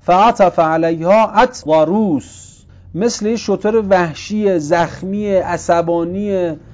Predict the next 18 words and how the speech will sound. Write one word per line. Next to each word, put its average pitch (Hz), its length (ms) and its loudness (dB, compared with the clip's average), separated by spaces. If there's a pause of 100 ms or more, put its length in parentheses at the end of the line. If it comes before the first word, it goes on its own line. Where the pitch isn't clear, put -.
(260)
رم 175 360 2
کرده 202 800 4 (300)
به 190 100 2
جان 220 380 2
شما 175 340 0
میفته. 117 640 -6 (520)
یه 175 180 -2
اواخر 160 440 -2
عمر 156 520 -4 (340)
آی 143 220 -2
بهجت 156 720 -4 (120)
دستش - 260 -10
رو 170 140 -6
دست 170 300 -6
میذاش، 190 380 -6
آی 156 160 -8
بهجت 156 380 -10
میگفت، 160 440 -10